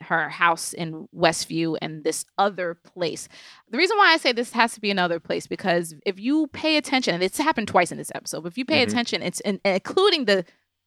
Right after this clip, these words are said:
Speaker 1: the audio cues, the aspect ratio of the scene shifts.
Speaker 2: Mm-hmm.
Speaker 1: It shifts from that cinematic letterbox.
Speaker 2: Yep.
Speaker 1: Uh, it shifts to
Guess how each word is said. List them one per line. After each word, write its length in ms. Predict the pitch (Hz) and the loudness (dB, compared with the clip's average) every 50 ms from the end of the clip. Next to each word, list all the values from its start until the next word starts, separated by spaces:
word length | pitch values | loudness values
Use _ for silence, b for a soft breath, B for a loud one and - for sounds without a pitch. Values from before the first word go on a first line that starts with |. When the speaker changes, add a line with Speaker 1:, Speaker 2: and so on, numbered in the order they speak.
| _ _ _ _ _ _ | _ _ _ _ _ _
Speaker 1:
the 160 | 196 220 214 | 2 6 10
audio 360 | 247 285 339 349 302 226 185 | 10 10 10 10 8 6 6
cues, 540 | 180 - - 202 170 165 147 143 - - - _ _ _ _ _ _ - | 4 2 -2 -8 -6 -6 -8 -8 -10 -12 -12 _ _ _ _ _ _ -2
the 140 | 202 214 | 2 4
aspect 500 | 233 285 349 349 - - - 277 262 - | 6 6 6 4 2 -2 -2 -2 -2 -2
ratio 600 | - 180 202 185 185 - - - 175 151 120 160 | -4 -4 -2 -2 -2 -2 -2 -2 -2 -2 -2 -2
of 160 | - - 170 170 | -4 -4 -4 -4
the 60 | 175 | -4
scene 360 | - - - 240 233 214 196 | -4 -4 -4 -4 -4 -2 -2
shifts. 580 | - - - 233 165 - - - - - - - b b b | -2 0 2 2 2 0 -2 -4 -4 -4 -6 -8 b b b
Speaker 2:
Mm-hmm. 200 | 131 180 - - | -4 -2 -2 0
Speaker 1:
It 40 | - | 0
shifts 240 | - - 330 330 | 2 2 2 2
from 200 | - - 269 254 | 4 4 6 6
that 160 | 233 220 - - | 6 4 4 4
cinematic 500 | - - 294 277 269 262 247 247 247 - | 2 2 2 2 4 4 4 4 2 0
letterbox. 760 | - 190 208 214 233 240 247 254 - - - - - - - - _ _ _ _ - | 0 0 0 2 4 4 4 4 4 0 -2 -4 -4 -4 -6 -10 _ _ _ _ -2
Speaker 2:
Yep. 220 | 104 107 113 - - | 0 2 2 4 6
Speaker 1:
Uh, 380 | - 185 185 180 180 170 - - - - - - _ _ _ _ _ _ _ _ - | 8 10 10 10 8 6 4 0 -4 -10 -14 -20 _ _ _ _ _ _ _ _ 2
it 120 | - 254 | 4 4
shifts 320 | - - 349 277 - - - | 4 4 4 2 2 0 0
to 140 | - - | 2 4